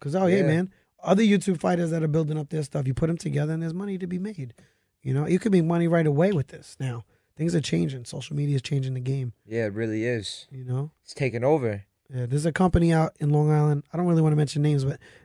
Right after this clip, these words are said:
Speaker 1: they're gonna start a, a new promotion company out here.
Speaker 2: Hmm.
Speaker 1: Um, and I think they're gonna take more, they're gonna go that lane
Speaker 2: Yeah.
Speaker 1: of how Trilla's working. And they're known too. They're well known.
Speaker 2: They're gonna do this with boxing
Speaker 1: S-,
Speaker 2: and
Speaker 1: boxing, yeah. They're gonna,
Speaker 2: Okay.
Speaker 1: you know, start bringing in some YouTube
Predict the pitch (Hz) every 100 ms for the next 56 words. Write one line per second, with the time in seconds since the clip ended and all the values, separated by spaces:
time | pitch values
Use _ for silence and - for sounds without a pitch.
0 | _ 139 151 156 156 143 147 143 - 135
1 | 131 - 135 139 131 - 139 143 139 151
2 | 135 135 135 131 131 123 131 117 _ 120
3 | 104 _ - 135 131 127 120 117 _ _
4 | _ - 143 143 151 143 147 147 143 -
5 | - 147 147 143 143 139 147 143 147 135
6 | 139 139 143 143 135 123 - _ 107 113
7 | 143 127 143 135 139 - 160 160 156 175
8 | 190 196 - _ - 156 196 196 196 165
9 | - 160 127 123 147 165 151 131 127 131
10 | 131 131 135 131 123 101 120 127 127 135
11 | 131 123 107 147 165 151 - 143 151 143
12 | 151 156 160 160 151 - 156 139 156 151
13 | 147 - 139 170 160 - 165 160